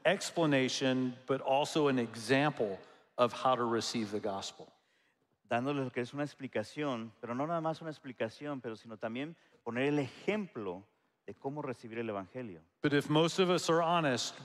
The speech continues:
Speaker 1: we realize we need help in knowing how to share our faith.
Speaker 2: Pero si nosotros somos honestos, mu-,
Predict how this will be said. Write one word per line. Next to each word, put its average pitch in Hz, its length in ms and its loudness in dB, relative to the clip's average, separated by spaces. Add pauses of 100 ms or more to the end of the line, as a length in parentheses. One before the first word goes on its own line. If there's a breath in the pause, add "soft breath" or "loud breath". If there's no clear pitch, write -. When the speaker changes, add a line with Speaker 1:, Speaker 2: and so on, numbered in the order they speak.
(220)
Speaker 1:
we 139 240 2
realize 131 600 4
we 131 300 0
need 131 240 4
help 127 400 0
in 113 240 0
knowing 113 420 0 (300)
how 127 180 2
to 110 80 -4
share 117 240 0
our 104 140 -2
faith. 92 280 -10 (1300)
Speaker 2:
Pero 110 160 -4
si 117 120 -14
nosotros 120 240 -12
somos 151 260 -12
honestos, 131 600 -8
mu-, 120 140 -16